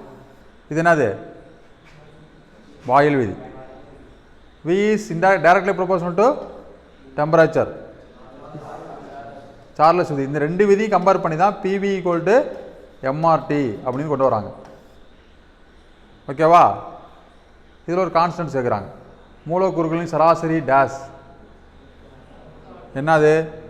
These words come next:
கொடுத்துருக்காங்க பாருங்க, சூப்பரா சொன்னாங்க பாருங்க. மொத்த ஆற்றல் மற்றும் நிலை ஆற்றலுக்குடைய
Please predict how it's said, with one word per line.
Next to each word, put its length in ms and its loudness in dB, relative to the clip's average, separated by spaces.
கொடுத்துருக்காங்க 480 2
பாருங்க, 200 -2
சூப்பரா 280 2
சொன்னாங்க 260 0
பாருங்க. 180 -2
மொத்த 260 0
ஆற்றல் 380 6
மற்றும் 280 2
நிலை 200 6
ஆற்றலுக்குடைய 440 4